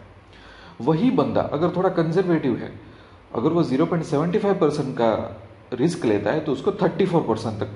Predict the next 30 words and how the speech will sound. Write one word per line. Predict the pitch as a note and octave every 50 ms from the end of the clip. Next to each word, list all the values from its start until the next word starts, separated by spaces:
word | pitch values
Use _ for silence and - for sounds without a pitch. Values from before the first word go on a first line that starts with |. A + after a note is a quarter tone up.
| - - - - - - - - -
return | A2+ A2+ A#2 G#2 G2
मिल | G2 F#2+
सकता | G2 - - - -
है। | F2+ - - - -
अगर | E3 E3+ G3 A3
वो | A#3+ A#3 G#3+ G3+
बंदा | F3 F3 F#3
थोड़ा | F3+ F3+ F3 G3 A3 A3+ G3+
aggressive | C#3+ A#2+ A#2+ B2+ C3 B2+ C3 B2+ A#2 G2+
है, | F#2+ F2 - - - - - - - -
थोड़ा | G3 A3 A3+ G#3+
experience | D3+ - - - - C3 A#2 A2+ A2 G#2 G2 G2+
है, | G2 G2 - - - - - - - - -
अगर | - A#2 C3+
वो | D#3 E3 E3+
वन | D3+ C3+ D3 D#3 -
पॉइंट | - F#3 E3 -
फ़ाइव | - - D3 C#3+ D#3+ F#3 F#3+ F3+
परसेंट | E3+ D3+ C#3+ D#3+ C#3+ C#3+ -
तक | D3 C#3 -
का | - D3 C#3
risk | B2 A#2+ B2 - - A2
ले | A2 G#2+ A2+ D3 D#3
सकता | D3+ D3+ - - - A2+
है | A2+ G#2 - - -
per | D3+ F3 F#3+
trade, | F#3 - - G#2+ F#2+ F#2 - - - - - - - -
तो |
उसको | B2 - - D3+ C#3
सिक्सटी | C#3+ C#3+ - - - - E3+ D#3+ - -